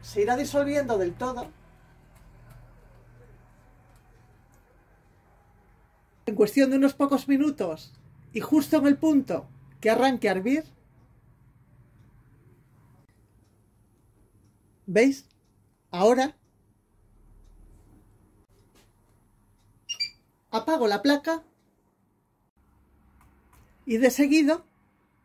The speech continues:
voy pasando la mezcla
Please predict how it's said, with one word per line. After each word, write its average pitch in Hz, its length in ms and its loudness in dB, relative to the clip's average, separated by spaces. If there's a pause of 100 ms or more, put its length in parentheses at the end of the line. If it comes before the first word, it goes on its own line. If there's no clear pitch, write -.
(1700)
voy 247 140 2
pasando 254 400 0
la 262 100 2
mezcla 277 520 -4